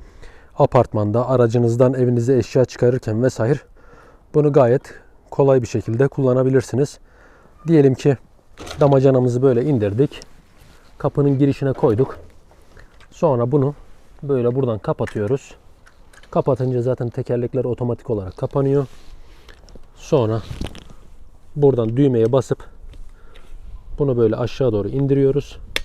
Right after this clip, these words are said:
Ve ürün böyle bu şekilde hiç yer kaplamadan gerek arabanın böyle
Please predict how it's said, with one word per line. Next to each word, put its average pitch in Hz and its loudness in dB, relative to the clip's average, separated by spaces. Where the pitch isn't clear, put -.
Ve 151 -2
ürün 131 2
böyle 117 0
bu 139 -4
şekilde 113 -4
hiç - -8
yer 131 2
kaplamadan 123 -2
gerek 139 2
arabanın 123 2
böyle 113 2